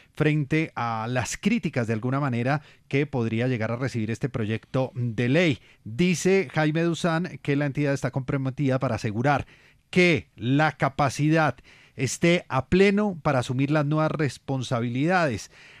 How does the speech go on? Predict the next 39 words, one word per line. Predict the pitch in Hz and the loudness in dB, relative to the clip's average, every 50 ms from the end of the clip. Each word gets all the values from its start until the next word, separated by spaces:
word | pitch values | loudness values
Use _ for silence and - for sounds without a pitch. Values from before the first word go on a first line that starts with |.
| - _ _ | -20 _ _
Hay | 151 165 180 190 | 0 2 2 2
una | 190 190 185 175 - | 2 2 0 0 0
plataforma | 185 165 - 135 120 - 143 139 139 151 160 | 0 0 0 -2 -4 -2 -2 -2 0 0 -2
tecnológica | - - - 151 120 127 131 139 139 139 147 139 147 170 151 - 165 160 143 | -2 -2 -2 -4 -2 -2 -2 0 2 2 2 2 2 0 0 0 0 0 2
adecuada | 131 123 120 - - 165 170 170 160 143 | 2 0 -2 0 2 4 6 6 6 4
en | 135 131 | 2 0
este | 139 - - | -2 -2 -2
momento, | 151 151 135 131 123 - 147 147 | -2 -2 0 -2 -2 -2 0 0
dice | 143 117 147 156 | 0 0 0 0
él, | 156 156 | -2 -2
para | - 160 139 117 | -2 -4 -4 -4
encarar | 107 - 113 117 117 117 | -2 -2 -2 -2 0 0
los | 131 147 156 151 | 2 2 2 2
retos, | - 180 190 175 - 131 110 - - | 2 2 0 0 0 -2 -4 -2 -2
entre | 151 160 135 147 147 139 | -4 -2 -2 -2 0 0
ellos | 135 131 147 147 - - - - - _ - | 0 0 0 -2 -2 -4 -12 -20 -18 _ -4
la | 120 127 | -2 0
llegada | 123 123 117 131 139 151 | 0 0 0 0 0 0
de | 160 160 | 0 0
unos | 156 175 170 143 147 123 127 | 0 -2 -2 -4 -6 -6 -4
veinticuatro | 165 175 180 175 170 139 - - 151 - - - 190 202 208 - - 220 226 220 | -4 -2 -2 -2 -4 -4 -4 -6 -8 -8 -2 0 0 0 0 0 -2 -4 -2 -2
millones | 202 170 151 139 156 160 160 175 185 | -2 -2 -2 0 -2 -2 -2 -2 -4
de | 160 151 | -4 -4
usuarios | 123 - 139 143 143 156 156 135 | -4 -4 -4 -2 -2 -2 -4 -4
nuevos, | 139 160 170 165 170 160 151 | -4 -4 -2 -2 -2 -2 -2
Gabriel, | 156 160 170 160 156 156 160 156 - - - - - - - | -2 -2 0 0 0 0 0 -2 -6 -10 -16 -20 -20 -14 -12
y | 143 131 | -12 -6
todo | - 170 180 180 180 | -4 -2 -2 -2 -2
lo | 180 165 | -4 -4
que | - 170 160 | -4 -4 -4
representará | 165 165 - 160 151 - 160 147 - 156 160 160 | -4 -4 -4 -4 -4 -4 -4 -4 -2 -2 -2 -4
entonces | 160 151 165 156 127 143 151 - - - - - _ _ _ | -4 -4 -4 -2 -2 -2 -2 -2 -6 -12 -20 -20 _ _ _
el | 170 175 180 175 170 | -2 0 2 2 2
manejo | 160 175 170 170 160 143 117 147 160 165 - - | 2 2 2 2 0 0 0 0 -2 -2 -2 -2
en | 151 156 160 156 | -4 -2 -2 -2
masa | 151 147 135 - 147 139 135 - 127 117 | -2 -2 -2 -2 -2 -4 -4 -6 -12 -8
de | 110 131 127 123 | -4 -4 -2 -2
esta, | 123 - - - 151 143 135 - - - - - - _ | -2 -4 -2 -2 -2 -2 -2 -4 -6 -16 -20 -20 -20 _
eh, | - 113 123 123 123 | -8 -6 -4 -4 -4